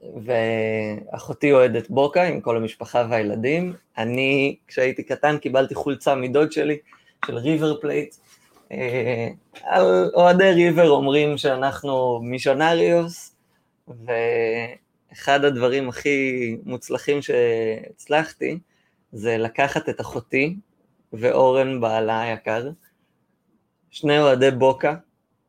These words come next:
איתי למונומנטל, האצטדיון של ריבר פלייט. אה, יש יתרונות בלהיות האח הקטן, ובזה שזה יותר קרוב ויותר בטוח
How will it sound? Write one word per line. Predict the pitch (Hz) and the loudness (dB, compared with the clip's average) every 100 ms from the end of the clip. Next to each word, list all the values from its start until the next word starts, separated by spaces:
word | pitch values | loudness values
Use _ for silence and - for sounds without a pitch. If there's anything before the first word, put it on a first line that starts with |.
| _ _ _ _ _ - | _ _ _ _ _ -12
איתי | 135 - 151 165 196 - | -12 -4 -2 -2 -4 -10
למונומנטל, | 131 127 123 117 120 113 113 117 110 117 _ _ _ _ | -8 -6 -6 -8 -8 -8 -2 -2 -2 -8 _ _ _ _
האצטדיון | 113 113 - 127 123 135 139 139 139 - _ | -12 -12 -6 -4 0 2 2 0 -4 -10 _
של | - 139 127 | -4 -2 0
ריבר | 120 143 139 135 | 0 -2 0 -2
פלייט. | - 127 127 123 _ _ _ _ _ _ _ | -2 -2 -2 -6 _ _ _ _ _ _ _
אה, | - 117 107 | -10 -8 -6
יש | 117 143 | -4 -4
יתרונות | 139 123 123 131 131 | -4 -2 0 -2 -2
בלהיות | 127 113 120 | -2 0 0
האח | 117 120 127 | 0 -4 -10
הקטן, | - - 123 120 120 - _ _ _ _ _ _ | -14 -4 -2 -2 -8 -16 _ _ _ _ _ _
ובזה | 101 123 113 117 127 123 | -6 -6 -2 -2 0 0
שזה | - 110 123 120 117 | -2 -2 0 2 0
יותר | 120 143 131 | 0 0 0
קרוב | 131 135 131 | 0 0 2
ויותר | 123 120 131 | 0 0 0
בטוח | 120 110 135 127 127 - | 0 -2 2 2 0 -10